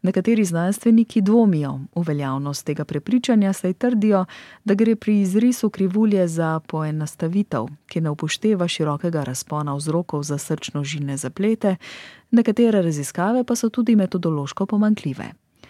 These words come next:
V to smer se vse bolj nagiba tudi teža izsledkov novejših in metodološko boljših raziskav.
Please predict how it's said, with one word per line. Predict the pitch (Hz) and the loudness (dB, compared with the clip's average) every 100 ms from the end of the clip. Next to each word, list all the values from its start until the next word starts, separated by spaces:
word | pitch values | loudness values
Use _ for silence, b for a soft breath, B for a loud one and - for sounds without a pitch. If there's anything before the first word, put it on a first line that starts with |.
| B B - | B B -4
V | 220 | 2
to | 247 | 2
smer | 240 220 214 208 | 2 2 2 0
se | 190 | -2
vse | 185 - 208 | -2 0 0
bolj | 190 196 | 2 2
nagiba | 180 165 220 214 190 | 0 2 2 2 0
tudi | 226 208 180 175 _ | 0 0 0 -2 _
teža | - 208 190 | 0 0 2
izsledkov | 175 170 196 202 - 185 | 0 -2 -2 -2 -2 -2
novejših | 165 160 170 175 127 120 127 | -2 0 0 -2 -6 -10 -10
in | 135 139 | -8 -8
metodološko | 139 160 160 175 214 - 233 | -6 -4 -2 0 0 0 0
boljših | 165 143 - - | 0 -4 -8 -8
raziskav. | 143 139 127 - 80 | -8 -6 -10 -6 -6